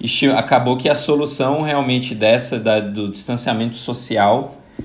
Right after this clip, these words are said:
ser uma das maiores soluções que a gente tem hoje, né, pra parar de espalhar o vírus, e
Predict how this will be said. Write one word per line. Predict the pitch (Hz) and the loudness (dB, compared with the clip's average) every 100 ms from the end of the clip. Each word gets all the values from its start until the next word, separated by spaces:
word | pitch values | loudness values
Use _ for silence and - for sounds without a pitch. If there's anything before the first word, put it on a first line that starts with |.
| - | -8
ser | - 110 | -4 0
uma | 110 113 113 | 0 0 0
das | 110 110 104 101 | 2 0 0 -4
maiores | 104 104 107 107 135 | -4 0 2 2 2
soluções | 147 131 131 123 120 | 0 0 0 -2 -2
que | 127 | -2
a | |
gente | 117 117 - | -2 -4 -4
tem | 131 123 | -4 0
hoje, | 107 113 - 107 | 2 2 2 -4
né, | 110 - | -8 -4
pra | - 110 151 196 - - - | 0 0 0 -6 -16 -12 0
parar | 123 120 113 123 165 - - | 4 4 4 2 0 -4 -12
de | - 123 | -8 -6
espalhar | 123 - 113 101 101 147 - - - | -4 0 0 2 -4 -6 -14 -16 -8
o | 110 | -6
vírus, | 104 113 151 135 - - - _ - - - - - | -2 0 0 0 -4 -10 -20 _ -20 -20 -20 -16 -6
e | 104 104 101 98 95 | 0 2 2 2 2